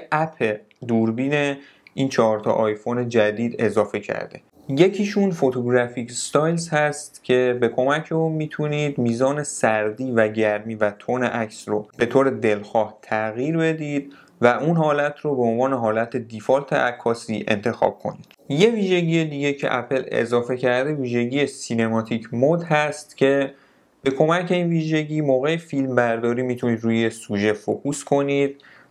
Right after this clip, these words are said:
و در اون صورت بقیه چیزها کاملاً تار می‌شن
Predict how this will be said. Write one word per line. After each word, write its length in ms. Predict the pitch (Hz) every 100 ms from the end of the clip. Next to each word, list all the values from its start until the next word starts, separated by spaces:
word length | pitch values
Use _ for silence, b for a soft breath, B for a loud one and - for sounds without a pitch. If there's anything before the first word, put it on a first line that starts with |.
| B
و 120 | 117 113
در 200 | 113 117
اون 120 | 147
صورت 300 | - 139 139
بقیه 680 | 127 127 120 120 127 151
چیزها 420 | 160 - 135 - 135
کاملاً 720 | 131 113 113 110 117 120 117
تار 320 | - 113 104
می‌شن 380 | 104 - -